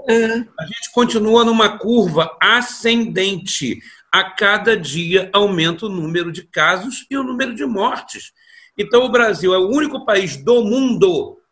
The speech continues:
Speaker 2: onde se flexibiliza quando está
Speaker 1: Tá no
Speaker 2: aumentando
Speaker 1: alto.
Speaker 2: o número de
Speaker 1: Isso.
Speaker 2: casos e de mortes. É como se dissesse assim,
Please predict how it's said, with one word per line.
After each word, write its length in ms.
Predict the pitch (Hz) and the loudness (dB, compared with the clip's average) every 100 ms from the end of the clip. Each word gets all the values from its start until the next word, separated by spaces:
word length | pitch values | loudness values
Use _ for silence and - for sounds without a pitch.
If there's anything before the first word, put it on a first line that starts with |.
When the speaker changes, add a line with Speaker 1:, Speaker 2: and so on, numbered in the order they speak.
| _ _ _ | _ _ _
Speaker 2:
onde 380 | 220 220 170 135 | 2 2 2 -4
se 300 | - 208 - | -6 -10 -8
flexibiliza 1040 | 233 254 - 240 185 180 165 226 202 254 254 - _ _ _ - | -2 -2 -2 -10 -8 -6 -4 -4 0 -2 -2 -14 _ _ _ 2
quando 520 | 233 226 226 269 - _ _ _ | 4 4 0 -6 -10 _ _ _
está 300 | 202 - - | -16 -6 2
Speaker 1:
Tá 180 | 240 196 | 6 6
no 60 | 196 | 6
Speaker 2:
aumentando 380 | 190 160 - 220 | 6 6 2 -4
Speaker 1:
alto. 260 | - - - | -8 -16 -10
Speaker 2:
o 100 | 226 220 | -6 2
número 300 | 190 190 190 | 4 6 4
de 80 | 185 | 0
Speaker 1:
Isso. 100 | 214 | -2
Speaker 2:
casos 400 | 190 151 151 156 | 0 0 -2 -12
e 40 | 175 | -14
de 80 | 226 | -10
mortes. 400 | 208 220 147 - - - - _ | -2 0 0 -6 -16 -20 -20 _
É 100 | 202 | -2
como 260 | 202 226 226 | 4 4 4
se 120 | 226 | -2
dissesse 360 | 175 233 220 220 | -2 0 2 0
assim, 440 | - 180 131 - | 0 0 0 -6